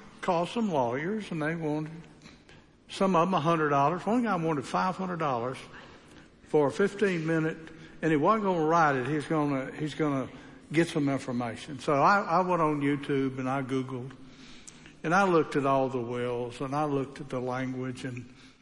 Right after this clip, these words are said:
so I wrote one. She's not happy with it, but I think it's a good one. So I'm gonna t-, I wrote my will,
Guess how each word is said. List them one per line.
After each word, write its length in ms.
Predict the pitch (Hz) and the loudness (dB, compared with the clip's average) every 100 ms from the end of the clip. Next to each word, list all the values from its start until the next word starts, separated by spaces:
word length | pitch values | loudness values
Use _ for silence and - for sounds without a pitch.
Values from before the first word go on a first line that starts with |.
| _ _ - - | _ _ -20 -4
so 100 | - | 4
I 140 | 175 240 | 6 6
wrote 320 | 185 202 170 | 4 4 2
one. 380 | 131 117 113 113 - | -2 -8 -10 -14 0
She's 140 | 226 | 4
not 240 | 320 165 | 6 4
happy 380 | 139 196 185 143 | 4 2 2 2
with 280 | 123 127 120 | 2 0 -2
it, 160 | 196 190 | -2 0
but 100 | 156 | 2
I 160 | 247 | 2
think 240 | 254 175 175 | 2 0 0
it's 160 | 143 | -2
a 60 | 147 | -2
good 280 | 139 127 110 | 0 -2 -2
one. 140 | 117 | -4
So 120 | 160 | 0
I'm 160 | 156 202 | 0 0
gonna 120 | 185 | -4
t-, 80 | 127 | -6
I 180 | 143 170 | -2 -2
wrote 260 | 165 190 | 0 0
my 180 | 233 175 | 0 0
will, 420 | 170 151 123 117 | 0 0 -2 -6